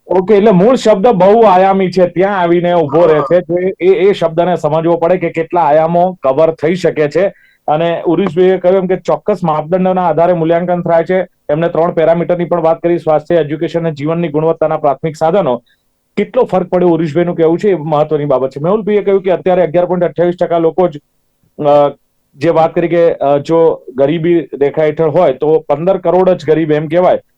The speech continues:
Speaker 1: એક્યાસી કરોડ લોકોને, મેહુલભાઈનું કહેવું છે કે જો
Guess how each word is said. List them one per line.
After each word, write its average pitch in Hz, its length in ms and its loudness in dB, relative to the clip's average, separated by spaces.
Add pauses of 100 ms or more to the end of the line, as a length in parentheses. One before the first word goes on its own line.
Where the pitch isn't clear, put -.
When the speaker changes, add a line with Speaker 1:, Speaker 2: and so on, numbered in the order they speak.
Speaker 1:
એક્યાસી 220 480 -4
કરોડ 180 300 0
લોકોને, 175 500 -4 (240)
મેહુલભાઈનું 156 420 -4
કહેવું 160 180 -2
છે 165 100 -4
કે 151 100 -2
જો 160 300 -2